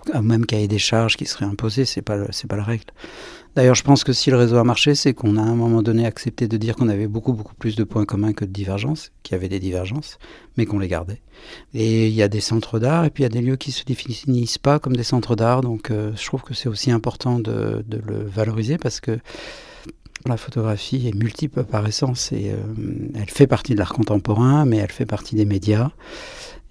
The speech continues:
et elle fait aussi partie de, de ce qu'on peut appeler l'histoire via les documents. Donc elle est, elle est à la croisée de plusieurs chemins et, et c'est ce qui fait que je continue de l'aimer, euh,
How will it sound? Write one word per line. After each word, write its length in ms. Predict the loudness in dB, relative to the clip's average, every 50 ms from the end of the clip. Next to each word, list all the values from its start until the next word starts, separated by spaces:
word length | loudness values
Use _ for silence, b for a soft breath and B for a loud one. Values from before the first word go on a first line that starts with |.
| -2
et 140 | 0 0 0
elle 200 | 0 0 -2 -6
fait 500 | -6 -4 -2 2 2 4 4 4 2 0
aussi 420 | -2 -4 -6 -6 -6 -6 -4 -4
partie 600 | -4 -4 -6 -6 -8 -10 -6 -4 -2 0 0 0
de, 360 | 0 -2 -2 -2 -2 -4 -4 -6
de 560 | -6 -6 -6 -6 -6 -6 -6 -6 -6 -6 -8 -8 -12
ce 120 | -16 -12 -8
qu'on 120 | -8 -6
peut 100 | -2 -2
appeler 220 | -2 0 0 0
l'histoire 460 | 0 -2 -2 -2 2 2 2 4 2 0
via 160 | -2 -2 -2
les 100 | 0 0
documents. 600 | -2 -2 -4 -4 -2 0 2 4 4 4 4 2
Donc 160 | 2 0 -4 -6 -6
elle 100 | -4 -4
est, 240 | -4 -4 -6 -8 -12 -18 -14 -10
elle 100 | -8 -6
est 60 | -4
à 60 | -2
la 80 | -2 -2
croisée 340 | -2 -2 -2 -2 -2 -2 -2
de 80 | -4
plusieurs 400 | -4 -6 -4 -4 -2 0 -2 -2
chemins 320 | -2 0 2 2 2 2 0 -4 B B B B B B B B B B -6 -2
et, 400 | -2 0 0 0 -2 -2 -2 -4 -4 -4 -4 -6 -6 -8 -8 -10 -12 -14 -18 -14 -8 -6
et 80 | -4
c'est 160 | -4 -2 -2
ce 100 | -2 -2
qui 140 | -2 -4 -6
fait 420 | -6 -6 -10 -12 -2 4 6 6 6
que 220 | 6 4 0 2
je 100 | 2 2
continue 400 | 2 2 2 2 4 2 2 4
de 80 | 4 4
l'aimer, 360 | 4 4 4 4 4 4 4
euh, 240 | 2 2 0 -2 -4